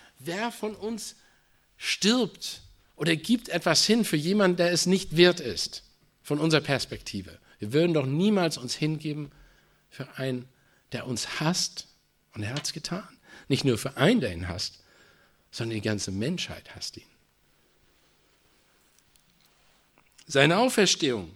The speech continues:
denn Gott auferweckt hat aus den Toten. Unglaublich, unglaublich. Seine Himmelfahrt, emporgestiegen in die Höhe.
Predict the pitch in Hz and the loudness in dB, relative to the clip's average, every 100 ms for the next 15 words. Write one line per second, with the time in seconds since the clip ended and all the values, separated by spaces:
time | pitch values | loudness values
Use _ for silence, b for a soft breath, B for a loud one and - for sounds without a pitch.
0 | _ 123 131 127 220 - - - _ _ | _ -4 -4 0 0 -2 -12 -14 _ _
1 | _ - - - _ - 180 202 170 156 | _ -20 -20 -20 _ 0 2 2 0 0
2 | - 139 113 - _ - 156 196 - 185 | -2 -10 -10 -16 _ -8 -2 -2 -2 -6
3 | 165 175 190 165 104 78 _ _ _ 202 | -6 -6 -6 -8 -14 -14 _ _ _ -2
4 | 262 226 262 277 247 143 - - _ _ | 0 2 0 -2 -6 -8 -10 -20 _ _
5 | _ _ - 175 196 143 131 104 - - | _ _ -10 -2 0 0 -6 -8 -20 -20
6 | - B B - 175 170 208 254 220 - | -20 B B 2 4 6 6 4 2 -2
7 | 120 - 131 - 226 214 - 202 180 175 | -6 -6 -8 -6 -6 -4 -6 -6 -6 -4
8 | 180 165 175 | -4 -4 -6